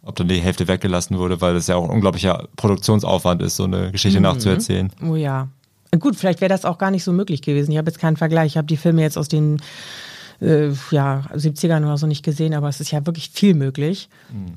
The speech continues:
Speaker 2: Ähm, der Roberto hat, äh, noch mal gesagt, das ist ein erhabener, schrecklicher Ort, wo die Natur in ihrer, in all ihrer Macht herrscht. Und das macht was mit dir, wenn du das so hörst, weil das stimmt.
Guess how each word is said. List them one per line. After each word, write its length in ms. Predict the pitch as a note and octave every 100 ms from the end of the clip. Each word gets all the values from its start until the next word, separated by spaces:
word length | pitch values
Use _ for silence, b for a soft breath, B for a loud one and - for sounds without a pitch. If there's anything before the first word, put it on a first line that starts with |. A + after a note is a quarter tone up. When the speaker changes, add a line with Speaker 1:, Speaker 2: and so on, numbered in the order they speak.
| -
Speaker 2:
Ähm, 300 | D#3+ D3 D3+
der 140 | D3 D#3+
Roberto 640 | F3 G#3 B3 C#4 C4+ C4
hat, 240 | A3 - -
äh, 180 | G3 F#3+
noch 180 | F#3 F3
mal 140 | F#3
gesagt, 340 | F3 F3 F3
das 140 | D#3+ D#3+
ist 100 | D#3+
ein 100 | F3
erhabener, 720 | E3+ E3+ F#3 G#3+ A3+ A3 G#3+
schrecklicher 680 | G3 - G#3+ G#3+ G#3 F#3 F#3
Ort, 300 | F3 E3+ D#3+
wo 60 | D#3+
die 120 | D#3+
Natur 400 | E3+ E3 - A3+
in 60 |
ihrer, 440 | F#3+ E3 E3 E3+ -
in 180 | E3 D#3+
all 140 | F#3+ G3
ihrer 240 | G3 E3+
Macht 400 | E3 F3+ - -
herrscht. 480 | E3 E3 A2 A#2 -
Und 260 | - D3+ D3
das 240 | F3 D#3+
macht 300 | G3+ D#4 -
was 200 | - C3
mit 200 | B2+ A#2+
dir, 140 | C3 B2+
wenn 160 | B2+
du 60 | C3+
das 200 | C3+ C3
so 160 | D3 C3+
hörst, 360 | F#3+ C#3 F3 -
weil 420 | - E3+ E3 E3+
das 120 | F3+
stimmt. 400 | - C4+ - -